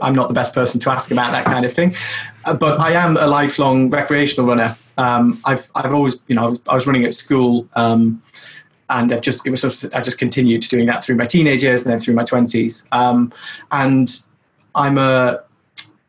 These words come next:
uh, I work as a, as a nurse for the N H S. That's my background. Um, and so I, I'd never had any exposure to running coaching myself, um, until my late twenties. I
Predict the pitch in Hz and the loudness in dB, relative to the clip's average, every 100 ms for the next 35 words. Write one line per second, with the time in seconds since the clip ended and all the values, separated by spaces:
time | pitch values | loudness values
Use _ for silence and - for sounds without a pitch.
0 | - 135 127 - 143 143 139 127 123 - | -4 -2 -2 -2 0 0 0 0 0 0
1 | 131 123 123 135 131 127 127 120 113 - | -2 0 2 2 2 0 0 0 0 -2
2 | 147 - - - 117 113 107 - 127 123 | -2 -2 -4 -4 -4 -4 -6 -4 -2 0
3 | 120 - - - 117 117 113 113 - - | -2 -4 -12 -6 -2 0 -2 -6 -16 -20
4 | - - - - _ - 139 131 131 127 | -20 -18 -18 -18 _ -6 -2 2 2 2
5 | - - _ - 156 143 147 151 165 156 | 0 -8 _ -2 2 2 2 -2 -2 0
6 | 175 170 147 156 143 - 135 131 123 120 | 2 2 0 0 0 0 0 2 4 2
7 | - _ _ _ - - 147 135 120 123 | -2 _ _ _ -8 -2 0 0 0 0
8 | 123 120 123 123 117 117 120 113 - - | 2 2 0 2 0 0 -2 -2 -8 -18
9 | _ - 120 117 117 104 - 131 127 127 | _ -4 0 2 0 0 -2 -2 2 2
10 | 120 123 123 117 - 117 113 117 123 - | 2 2 0 0 0 0 0 0 -2 -4
11 | - - - - - 123 123 123 | -10 -20 -20 -10 -4 0 0 -2